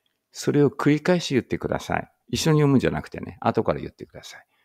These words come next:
で、その後日本語言いますから、それも後から繰り返し言ってください。だから本当に真似すればいいだけです。じゃあ行きましょうか。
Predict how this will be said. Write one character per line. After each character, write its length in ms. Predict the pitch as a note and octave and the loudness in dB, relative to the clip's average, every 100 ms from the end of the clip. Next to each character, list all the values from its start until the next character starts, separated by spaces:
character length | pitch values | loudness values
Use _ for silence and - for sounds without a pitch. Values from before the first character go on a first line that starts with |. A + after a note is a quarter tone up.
| _ _ | _ _
で、 80 | A#2 | -6
そ 120 | D#3+ | 0
の 160 | E3+ C3+ | 0 2
後 80 | |
日 80 | C3+ | 2
本 160 | D3 D3+ | 4 2
語 60 | |
言 40 | C#3+ | 2
い 40 | |
ま 120 | C3+ | 0
す 80 | B2 | -2
か 80 | - | -2
ら、 80 | F#2 | -2
そ 160 | - | 0
れ 60 | F3 | 2
も 100 | C#3+ | 4
後 180 | G#2 A2 | 4 4
か 120 | - | 2
ら 160 | - - _ _ | 0 -8 _ _
繰 100 | - | -4
り 80 | G2+ | -2
返 120 | F2 D2+ | 0 0
し 100 | - | -2
言 100 | - | -14
っ 20 | |
て 60 | |
く 80 | - | -8
だ 100 | - | -10
さ 140 | - - | -10 -14
い。 40 | - | -6
だ 80 | |
か 80 | G2 | -4
ら 60 | F#2+ | -2
本 180 | B2 C3 | -2 -2
当 120 | C#3 | -2
に 60 | |
真 220 | A#2+ G#2 A2 | 2 2 2
似 60 | |
す 120 | G#2 | 0
れ 120 | F#2+ E2+ | -2 -2
ば 100 | D#2+ | -4
い 60 | |
い 20 | |
だ 140 | D#2 D#2 | -8 -10
け 80 | D2 | -12
で 100 | - | -14
す。 180 | - - _ _ _ _ _ _ _ _ _ | -16 -20 _ _ _ _ _ _ _ _ _
じ 140 | - | -12
ゃ 20 | |
あ 40 | - | -12
行 120 | - | -12
き 100 | - | -10
ま 140 | F#2 | -10
し 180 | F2+ - | -8 -8
ょ 260 | - - - | -8 -8 -12
う 200 | _ _ | _ _
か。 440 | - - - - | -8 -6 -6 -12